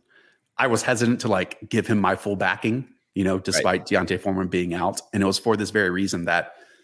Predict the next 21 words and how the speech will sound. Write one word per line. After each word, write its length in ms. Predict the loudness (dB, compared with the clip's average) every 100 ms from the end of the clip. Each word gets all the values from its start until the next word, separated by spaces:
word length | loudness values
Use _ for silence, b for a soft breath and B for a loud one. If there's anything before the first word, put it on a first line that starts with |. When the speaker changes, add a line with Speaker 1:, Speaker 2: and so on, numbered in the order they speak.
| b b b _ _ _
Speaker 1:
you 80 | -2
know, 80 | 0
when 160 | 2 2
reviewing 460 | 0 0 0 0
that 180 | 0 0
Minnesota 320 | 0 0 0
Vikings 400 | 0 -2 0 -2
game, 240 | -2 -2 -2
which 160 | -2
I 100 | -2
think 320 | -2 -2 -4 -16 -6
a 60 | 0
lot 160 | 0
of 140 | 0 0
Roschon 440 | 0 2 0 0
truthers 600 | -2 0 0 2 0 0
are 140 | -2
attaching 480 | -2 -4 -4 -2 -4
themselves 520 | -2 -2 -2 -4 -4 -8
to, 300 | -8 -10 -14 _ _ _ _ _ -4
um, 440 | -2 0 -4